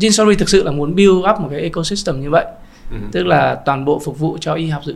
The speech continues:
Speaker 1: phòng và empower cái health journey của tất cả các gia đình Việt Nam.
Speaker 2: Ừ.
Speaker 1: Thì nhưng đương nhiên là không phải việc gì cũng phải là core competency của Gene Story và mình tự làm được. Bên mình rất mạnh về khả năng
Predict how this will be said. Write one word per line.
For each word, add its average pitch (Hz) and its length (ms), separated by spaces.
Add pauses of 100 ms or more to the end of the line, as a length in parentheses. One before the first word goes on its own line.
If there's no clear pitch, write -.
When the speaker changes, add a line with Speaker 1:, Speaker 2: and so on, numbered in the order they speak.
Speaker 1:
phòng 135 420
và 127 140
empower 151 760 (240)
cái 135 200
health 175 240
journey 151 560
của 131 140
tất 175 200
cả 156 260
các 160 80
gia 156 120
đình 143 140
Việt 127 140
Nam. 147 180 (280)
Speaker 2:
Ừ. 110 180 (140)
Speaker 1:
Thì 165 120
nhưng 202 160
đương 226 140
nhiên 220 140
là 170 320
không 214 140
phải 165 220
việc 156 120
gì 156 420
cũng 214 160
phải 170 140
là 131 80
core 180 300
competency 170 580
của 147 160 (100)
Gene 175 100
Story 170 420
và 151 120
mình 135 180
tự - 80
làm 139 200
được. 151 240 (400)
Bên 180 160
mình 170 120
rất 190 140
mạnh 214 320
về 139 300
khả 127 80
năng 151 680